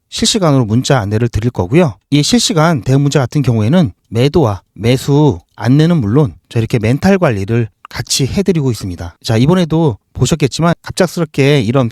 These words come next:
큰 변동성이 발생을 했을 때를 대비해서, 자, 미리 신청을 해 놓으시는 것을 추천을 드립니다. 나중에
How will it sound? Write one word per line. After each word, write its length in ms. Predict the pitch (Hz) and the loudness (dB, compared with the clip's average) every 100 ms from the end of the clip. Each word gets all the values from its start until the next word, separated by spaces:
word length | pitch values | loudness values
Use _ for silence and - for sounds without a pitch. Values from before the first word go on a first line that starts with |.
| - | -4
큰 160 | - | -2
변동성이 580 | 185 110 139 - 120 127 - - | 0 0 0 0 0 0 -4 -10
발생을 580 | 113 110 160 151 156 151 - | -8 0 2 2 2 0 -6
했을 220 | 226 240 | -6 -4
때를 320 | - 98 110 | -2 -2 -2
대비해서, 720 | 110 92 101 143 196 - 147 - _ | -2 -4 -2 0 0 0 -2 -2 _
자, 180 | 95 92 | -12 -4
미리 320 | 104 139 107 _ | -2 0 -2 _
신청을 580 | - 214 196 110 110 113 - - | -8 -6 -4 -2 -2 -2 -4 0
해 180 | 202 160 _ | 0 0 _
놓으시는 420 | 127 180 220 190 | 2 4 4 0
것을 280 | 117 90 147 - _ | -2 0 -2 -2 _
추천을 380 | - - 190 131 | -10 -2 0 0
드립니다. 480 | 104 113 85 90 - - | -2 -6 -6 -8 -12 -8
나중에 640 | 104 131 175 190 135 117 | -4 -2 -2 0 2 0